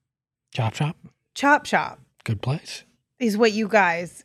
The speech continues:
Speaker 2: should be thinking about right now if you're trying to figure out your dinner plans as well, because they provided us with lunch today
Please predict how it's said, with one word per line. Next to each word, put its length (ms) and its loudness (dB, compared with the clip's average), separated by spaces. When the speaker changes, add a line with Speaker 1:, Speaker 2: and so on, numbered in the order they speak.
Speaker 2:
should 540 4
be 100 0
thinking 380 2
about 260 2
right 180 -2
now 260 -2
if 120 -6
you're 160 4
trying 380 2
to 80 -8
figure 260 0
out 240 0
your 160 0
dinner 280 -2
plans 420 -6
as 220 -14
well, 400 0
because 320 0
they 280 0
provided 500 0
us 360 0
with 260 -4
lunch 540 0
today 580 -4